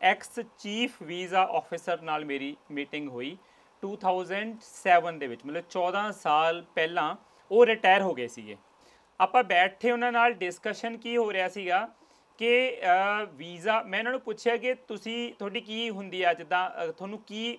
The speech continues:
ਪੜ੍ਹਾਇਆ ਜਾਂਦਾ, ਕੀ ਪੜ੍ਹਦੇ ਹੋ? ਤਾਂ ਉਹਨਾਂ ਨੇ ਉਦੋਂ ਮੈਨੂੰ ਦੱਸਿਆ ਕਿ ਮੈਂ ਹੈਰਾਨ ਹੋਇਆ ਉਹ ਗੱਲ ਸੁਣ ਕੇ ਉਸ ਟਾਈਮ 'ਤੇ, ਕਿ ਜਦੋਂ ਅਸੀਂ ਜਿਹੜੇ ਵੀ ਕੰਟਰੀ ਦੇ, ਜਿਹੜੇ ਵੀ ਰੀਜ਼ਨ ਦੇ ਵਿੱਚ ਅਪੁਆਇੰਟ ਕੀਤੇ ਜਾਂਦੇ ਆ, ਸਾਨੂੰ ਉੱਥੋਂ ਦਾ ਕਲਚਰ ਪੜ੍ਹਾਇਆ ਜਾਂਦਾ ਪੂਰਾ।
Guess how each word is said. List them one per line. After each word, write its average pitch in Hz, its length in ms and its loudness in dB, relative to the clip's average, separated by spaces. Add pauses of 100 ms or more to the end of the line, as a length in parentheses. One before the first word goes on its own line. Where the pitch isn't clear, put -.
ਪੜ੍ਹਾਇਆ 208 340 4
ਜਾਂਦਾ, 170 280 -2
ਕੀ 214 240 -8
ਪੜ੍ਹਦੇ 156 400 0
ਹੋ? 160 80 -8
ਤਾਂ 190 140 -4
ਉਹਨਾਂ 208 240 -6
ਨੇ 240 280 -4
ਉਦੋਂ 208 300 -6
ਮੈਨੂੰ 208 280 -12
ਦੱਸਿਆ 165 360 -4
ਕਿ 233 280 -2 (360)
ਮੈਂ 214 120 2
ਹੈਰਾਨ 196 380 2
ਹੋਇਆ 208 280 4
ਉਹ 190 200 -2
ਗੱਲ 160 220 0
ਸੁਣ 156 220 -10
ਕੇ 156 160 -10
ਉਸ 151 180 -6
ਟਾਈਮ 147 240 -6
'ਤੇ, 202 240 -6 (680)
ਕਿ 254 160 4
ਜਦੋਂ 202 440 0
ਅਸੀਂ 233 260 -4
ਜਿਹੜੇ 208 420 2
ਵੀ 254 200 -2
ਕੰਟਰੀ 202 560 -2
ਦੇ, 214 180 2
ਜਿਹੜੇ 190 380 0
ਵੀ 247 260 -2
ਰੀਜ਼ਨ 226 460 0
ਦੇ 254 160 6
ਵਿੱਚ 185 320 -2 (120)
ਅਪੁਆਇੰਟ 202 540 -2
ਕੀਤੇ 214 360 -4
ਜਾਂਦੇ 165 380 0
ਆ, 135 140 -2 (340)
ਸਾਨੂੰ 220 500 0
ਉੱਥੋਂ 220 640 -8
ਦਾ 220 200 4
ਕਲਚਰ 214 720 2
ਪੜ੍ਹਾਇਆ 233 480 8
ਜਾਂਦਾ 156 360 0
ਪੂਰਾ। 135 360 -4